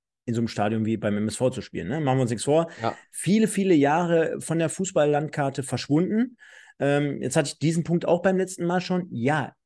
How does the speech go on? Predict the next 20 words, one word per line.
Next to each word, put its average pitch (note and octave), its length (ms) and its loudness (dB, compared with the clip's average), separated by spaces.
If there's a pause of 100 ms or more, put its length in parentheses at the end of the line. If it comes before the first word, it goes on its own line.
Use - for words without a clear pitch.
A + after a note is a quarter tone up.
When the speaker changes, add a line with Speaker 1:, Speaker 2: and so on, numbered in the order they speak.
Speaker 1:
so C3 100 -6
ist F3+ 160 2
es D#3+ 140 0
ja A#2 80 0
halt G#2+ 160 0
nun A2+ 140 -2
mal A2+ 200 -4
auch. C3 300 -2
Äh, A#2+ 240 0
ähnliches C3+ 460 -4
Szenario C3 460 2
wie B2 160 0
beim A2+ 280 0
S - 160 -6
C B2 100 -4
Freiburg A#2 480 -6
zwei. D3 480 0 (480)
Denn, C3 400 2
ähm, C3 380 -2
ja, C3 360 0